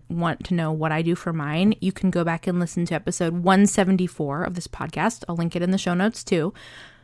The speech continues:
But, uh, what you'll see I'm not doing in my monthly overview is I'm not mapping out everything that I'm doing in that weekly Pulse Point check-in in my monthly overview, right?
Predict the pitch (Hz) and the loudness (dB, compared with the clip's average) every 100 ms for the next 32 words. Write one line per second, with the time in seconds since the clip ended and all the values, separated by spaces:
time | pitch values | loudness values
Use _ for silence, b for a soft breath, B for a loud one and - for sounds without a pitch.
0 | B B - 220 - - 220 240 240 226 | B B 4 6 8 4 4 6 6 4
1 | 269 247 240 277 240 269 262 226 208 202 | 6 6 8 6 6 6 8 8 8 4
2 | 202 202 208 202 185 175 180 175 190 202 | 6 4 6 4 4 2 2 4 6 6
3 | 196 196 202 190 190 180 - B B B | 8 6 4 2 6 6 4 B B B
4 | B B 196 214 240 208 214 202 185 175 | B B 4 6 6 6 6 4 4 2
5 | 175 240 202 170 165 180 - _ - 214 | 6 8 8 4 0 -2 -4 _ 2 6
6 | 208 190 208 202 196 196 190 - 185 175 | 6 6 4 4 2 2 0 0 -2 -2
7 | 175 165 160 170 160 160 156 151 160 160 | -4 -4 -2 -2 -2 -4 -4 -4 -4 -4
8 | 151 127 135 165 | -6 -6 -2 -2